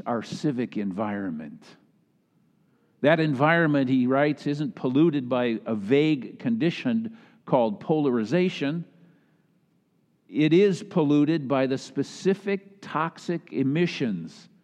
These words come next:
we all produce in our low moments. End quote.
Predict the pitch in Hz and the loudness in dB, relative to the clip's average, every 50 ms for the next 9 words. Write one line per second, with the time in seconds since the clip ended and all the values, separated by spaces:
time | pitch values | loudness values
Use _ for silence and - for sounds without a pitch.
0 | _ _ _ _ 120 131 147 143 - 165 170 165 170 165 - - - 170 151 135 | _ _ _ _ -2 -2 -2 0 0 -2 -2 0 -2 -4 -4 -2 -2 -2 -2 -2
1 | 117 135 139 139 131 113 98 - - - - - - _ _ _ - - 135 127 | 0 0 2 2 2 0 -2 -6 -14 -20 -20 -20 -20 _ _ _ -4 -2 0 0
2 | 120 120 120 117 113 113 120 123 127 120 120 120 120 - - 110 104 113 113 113 | 0 0 -2 -2 -2 -2 -2 0 0 0 -2 -2 -4 -6 -6 -4 -2 0 0 2
3 | 110 107 95 87 82 82 - - - - - - _ _ _ _ _ _ _ _ | 2 0 0 -2 -4 -8 -12 -16 -20 -20 -20 -20 _ _ _ _ _ _ _ _
4 | _ _ _ _ _ _ _ _ _ _ _ _ _ _ _ _ - 107 110 110 | _ _ _ _ _ _ _ _ _ _ _ _ _ _ _ _ -8 -4 -2 -2
5 | 107 - - - 92 78 90 - | -2 -2 -4 -8 -10 -10 -12 -16